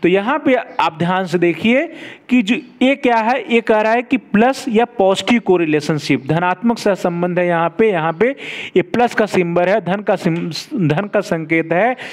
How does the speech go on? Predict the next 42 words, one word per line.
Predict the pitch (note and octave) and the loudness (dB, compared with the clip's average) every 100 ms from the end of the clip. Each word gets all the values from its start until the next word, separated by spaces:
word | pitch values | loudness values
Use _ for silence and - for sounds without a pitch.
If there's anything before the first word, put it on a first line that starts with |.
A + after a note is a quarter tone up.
| - - E3+ | -14 -8 0
यदि | B3+ D#4 - - - - | 0 0 -8 -18 -20 0
कोएफिशिएंट | F#3 F#3 E3+ G#3+ G#3 | 0 0 -2 -2 0
कोरिलेशनशिप | G3+ F#3+ F#3 F3+ G3 F#3+ G3 F#3+ - | 2 2 2 0 0 0 -2 -2 0
में | A#3+ | 0
धन | F3 G3+ | 0 -2
का | G#3 | -2
संकेत | G3 F#3+ F3 F3+ F3+ | -2 -2 -2 -2 0
होता | D#3+ D#3 D#3+ | -2 0 0
है, | D#3+ A3 C4+ - - - | 2 0 0 -6 -16 -2
तो | G3+ | 0
यह | G3+ | 2
बताता | G3 F#3+ F#3 F#3+ F#3+ C#4 | 0 -2 0 0 2 2
है | A#3+ G3+ A#3+ C#4 - - - | 4 2 0 -4 -12 -8 -2
कि | G#3+ | 0
एक | - B3 | 2 2
चर | - A3 | 2 0
के | G#3+ A3+ | 2 0
मान | G3+ F#3 F#3 F#3+ | 2 0 0 0
के | |
बढ़ने | F#3+ E3 E3 F#3 | 0 0 0 -2
पे | F#3+ B3 | 2 0
दूसरे | F#3 F3+ F3 A3 | 2 0 2 2
चर | G#3 G3 | 2 0
का | F#3 | 2
भी | F3+ | 2
मान | F3+ F#3 | 2 -2
बढ़ | F#3 F#3 | 0 0
रहा | F3+ F#3 F3+ | 2 0 2
है, | F3+ F3+ F3+ - - - - | 0 0 -2 -10 -20 -6 2
या | A3 C#4 - B3+ | 2 2 0 2
एक | A#3 - | 2 2
चर | A3+ G#3 | -2 0
के | A3+ G3 | 0 2
मान | F#3 F#3+ | 0 0
के | F3+ | -2
घटने | F3 D#3 E3+ F3 | 0 -2 0 0
पर | F3 G#3 | 0 -2
दूसरे | D3+ D3 F#3+ | 0 0 0
चर | E3 E3+ | 2 0
का | E3 D#3 | 2 -2
भी | |
मान | D3+ D#3 | 0 0